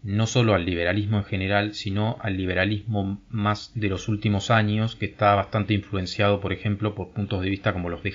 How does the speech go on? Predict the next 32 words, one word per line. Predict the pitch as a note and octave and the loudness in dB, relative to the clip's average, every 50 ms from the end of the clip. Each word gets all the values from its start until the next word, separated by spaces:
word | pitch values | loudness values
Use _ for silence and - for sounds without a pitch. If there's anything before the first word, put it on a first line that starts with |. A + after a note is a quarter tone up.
| - - | 0 2
Hayek. | G#2 F#2 E2 D#2+ E2 D#2+ D#2 - _ - - _ _ _ _ - | 2 2 2 0 -8 -12 -14 -16 _ -20 -20 _ _ _ _ 0
A | G#2+ | 0
este | A2 - - G#2+ | 0 2 0 -2
tipo | G2 - G#2 A#2 A#2 G#2+ | 0 0 0 2 4 4
de | G2 | 4
liberalismo | G2 G2 G2 F#2+ G2 G2 G#2+ A2+ G#2 G#2 A2+ A2 G#2+ | 4 4 2 4 4 4 4 4 2 0 0 2 2
la | G2 - | 2 2
crítica | - G#2 G#2 G#2 G#2 G2 F2+ - | 2 2 2 2 2 0 0 0
que | - F#2+ | -2 -2
le | F#2 F#2+ | 2 4
hace | G#2+ G#2 - - - G2 G2 G#2+ - - _ _ - - _ _ - | 2 2 2 0 -2 -2 -2 -2 -4 -10 _ _ -20 -20 _ _ -10
es | G#2 - | -6 -2
que, | G#2+ | 0
bueno, | F#2+ G#2 G2+ F#2+ F2+ F2+ | 2 4 4 2 0 -2
según | - - F#2+ F#2 G#2+ A2 A2 G#2+ A2 - - _ _ - | -6 -6 -2 0 2 2 2 2 0 -2 -6 _ _ -2
esa | A#2 G2+ - G#2+ G2 | -2 0 2 2 2
visión, | G2 F#2+ - - A2+ A2 G#2+ G2+ G2 G2 A2 A#2 - _ _ _ _ _ _ _ | 2 0 -2 0 0 2 2 2 0 -2 -6 -8 -10 _ _ _ _ _ _ _
según | - - F#2 F#2+ G#2 G#2 G2+ | -8 -4 -2 0 2 4 4
la | G2+ F#2+ | 4 4
visión | G2 G2 - B2+ A#2 G#2+ F#2+ E2 | 4 2 2 2 2 2 2 0
de, | E2+ D#2+ D#2 E2 E2+ | -4 -8 -8 -8 -8
de | F2 | -8
esta | F2 - - A2+ - | -8 0 0 0 2
corriente, | G#2 G2 G#2 G#2+ A2+ A2 G#2 F#2 E2 - E2+ | 4 4 4 6 4 4 4 2 -2 -4 -8
de | E2 E2+ | -8 -8
este | D#2+ - - F#2+ F2 E2+ | -10 -6 -4 -4 -4 -2
movimiento | E2+ F2 F2+ F2+ F#2 G2 G2+ G2 - - G#2 | -4 -4 -4 -2 0 0 0 0 2 2 2
liberal, | G2 G2+ G2+ G2+ G#2+ G#2+ G#2+ G#2 G2+ G2+ G#2 G#2 - _ _ _ _ _ _ - | 4 4 4 6 6 6 6 6 4 4 0 -4 -8 _ _ _ _ _ _ -8
ninguna | A2+ G#2+ G#2+ A2+ A#2+ C3 C3+ C3 B2+ | -2 0 0 2 4 6 6 4 4
persona | B2 A#2 A2 G2 - - B2 B2 A#2+ A#2 A2+ A#2 A#2+ A#2 - - | 4 2 2 2 2 2 2 4 4 4 2 0 0 -2 -6 -6
podría | G#2 G2 F#2+ G2 G#2 G#2+ A2+ A2+ A#2 A2 A2 A2 A2+ A2 - - | -4 -2 0 2 2 2 2 4 2 4 4 4 2 2 -2 -8
saber | - - - F#2+ F#2+ G2 G#2+ A2 G#2+ A2 B2 - | -14 -8 -2 -2 2 2 4 2 2 2 -2 -4